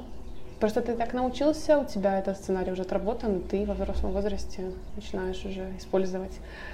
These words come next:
Да, это абсолютно детское, абсолютно, то есть, ну, взрослый человек не обижается никогда, ни на кого. Он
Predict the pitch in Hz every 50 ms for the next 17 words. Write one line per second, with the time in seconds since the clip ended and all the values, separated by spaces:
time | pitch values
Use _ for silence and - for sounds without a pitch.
0 | - - - 196 240 226 202 202 214 - - - 233 220 214 - 202 196 220 285
1 | 285 - - - 294 277 277 269 - 202 - - - 208 202 214 208 214 208 196
2 | 202 - - - - - - 226 226 - 247 269 220 190 262 294 - - - 208
3 | - 208 190 170 180 165 160 160 - 165 202 202 - 170 160 160 196 269 320 -
4 | - - - - - - - 190 190 175 165 170 - 180 165 185 226 254 269 -
5 | - - - - - - - - 175 165 160